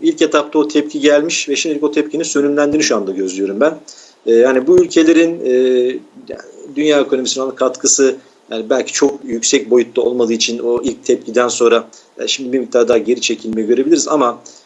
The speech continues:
ya da şunu vurgulamak lazım bence. Önümüzdeki günlerde, e, bence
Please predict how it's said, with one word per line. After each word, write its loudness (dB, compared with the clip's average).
ya 2
da -2
şunu 0
vurgulamak 0
lazım -4
bence. 0
Önümüzdeki -4
günlerde, 2
e, -2
bence 0